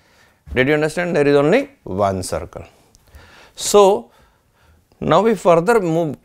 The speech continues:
ahead, then अगर what will happen कि अगर टू पॉइंट्स है तो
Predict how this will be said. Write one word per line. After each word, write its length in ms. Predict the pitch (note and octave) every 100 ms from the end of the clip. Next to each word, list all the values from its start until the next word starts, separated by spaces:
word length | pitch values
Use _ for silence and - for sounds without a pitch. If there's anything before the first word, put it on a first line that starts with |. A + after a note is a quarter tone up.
| -
ahead, 440 | A#2 A#2 D#3+ G#3+ -
then 220 | F#3+ A3+ - - - -
अगर 260 | F3 G3 A#3+
what 200 | G#3 A#3
will 140 | C#4+ B3+
happen 320 | B3 C4 B3+ - -
कि 140 | A#3 A#3 _ _ _ _ _ _ _ _ -
अगर 220 | F#3 G#3 - -
टू 160 | B3 G3+
पॉइंट्स 480 | D3+ A#2+ A2 G2+ -
है 120 | F2 - _ _ _ _
तो 80 | -